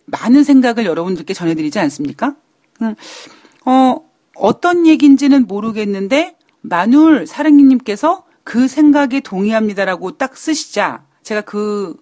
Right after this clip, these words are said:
글을 읽고, 제가 어제 방송에서 만약에 미쓰리가 애가 있으면 참 싸가지가 없을 것 같다라고 얘기를 했는데, 혹시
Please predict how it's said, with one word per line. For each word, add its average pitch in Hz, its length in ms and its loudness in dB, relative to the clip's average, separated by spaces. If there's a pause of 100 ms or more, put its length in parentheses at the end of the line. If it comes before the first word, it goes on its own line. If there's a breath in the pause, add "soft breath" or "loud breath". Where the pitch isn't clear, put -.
글을 196 260 -8
읽고, 151 520 -4 (920 loud breath)
제가 185 280 -4
어제 156 280 -4
방송에서 160 1000 -6 (260 soft breath)
만약에 214 480 -8
미쓰리가 147 1040 -8 (120)
애가 156 320 -4
있으면 135 960 -8 (120)
참 - 200 -12
싸가지가 285 500 -6
없을 190 240 -6
것 - 160 -12
같다라고 143 800 -8
얘기를 139 260 -8
했는데, 147 260 -6
혹시 - 240 -8